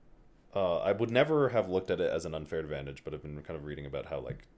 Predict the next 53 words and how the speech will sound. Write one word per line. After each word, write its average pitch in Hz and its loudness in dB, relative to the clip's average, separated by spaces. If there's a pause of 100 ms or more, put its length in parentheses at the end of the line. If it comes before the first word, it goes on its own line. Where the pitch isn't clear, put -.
(180)
unfair 92 -4
advantages 73 -6
are 76 -4
unfair 73 -6
if - -10
you 71 -12
make 69 -10
them 62 -12
unfair. - -10 (420)
Um, 76 -2 (600)
but 98 0
one 120 6
of 117 8
the 110 2
things 110 0
that 95 6
I 92 6
do, 80 -2 (220)
uh, 80 0
in 90 -8
my 87 -4
nighttime 82 -4
routine 69 -14 (100)
is - -16
right - -8
before 135 -4
I 139 -2
go 147 -2
to 147 -6
bed, 82 -2 (200)
I - -18
put - -16
in 85 -8
a 78 -8
night 78 -6
guard, - -10 (120)
'cause - -18
my 127 0 (260)
body, 85 -2 (180)
my 85 -8
brain, 80 -6
whatever 95 -4
it 87 -4
is, 76 -8 (440)
uh, 73 0 (260)
likes 98 0
to - -4
grind. 110 0
I 113 10
like 143 8
to 135 0
grind 110 8
for, 127 2